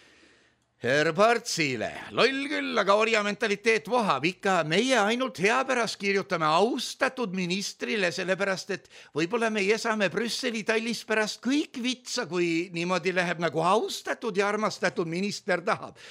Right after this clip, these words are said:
No jälle omamoodi demokraatliku vapruse ilming, mille puhul võiks küsida, et aga kui kirjutajatel ei oleks olnud viidet Brüsselile, kas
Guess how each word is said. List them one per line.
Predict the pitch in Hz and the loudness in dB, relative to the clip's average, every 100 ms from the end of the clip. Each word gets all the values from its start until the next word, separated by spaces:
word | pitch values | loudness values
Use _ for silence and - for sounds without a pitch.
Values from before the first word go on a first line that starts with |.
| - | -2
No | 214 | 4
jälle | 339 370 233 226 | 6 6 6 6
omamoodi | 214 185 180 175 | 4 2 2 2
demokraatliku | 185 196 180 180 202 175 180 165 180 | 0 0 0 2 2 2 -2 -2 2
vapruse | 185 - 170 156 185 | 2 0 -6 -2 -2
ilming, | 180 175 156 | -2 -4 -4
mille | 175 170 | 0 0
puhul | 185 180 170 | 0 0 -2
võiks | 175 - | -4 -4
küsida, | 202 165 165 170 | -4 -2 0 -2
et | - - - - | -4 -20 -20 0
aga | 202 240 | 4 4
kui | 269 247 | 4 2
kirjutajatel | 339 285 247 - 220 214 214 220 | 2 4 4 4 4 4 4 4
ei | 226 226 | 6 6
oleks | 240 220 185 - | 6 4 4 2
olnud | 220 214 196 170 | 4 4 0 0
viidet | 233 220 196 - | 0 4 2 2
Brüsselile, | 208 240 - 190 175 156 143 110 - _ _ | 0 0 0 -2 0 0 -2 -4 -8 _ _
kas | - 226 | 0 0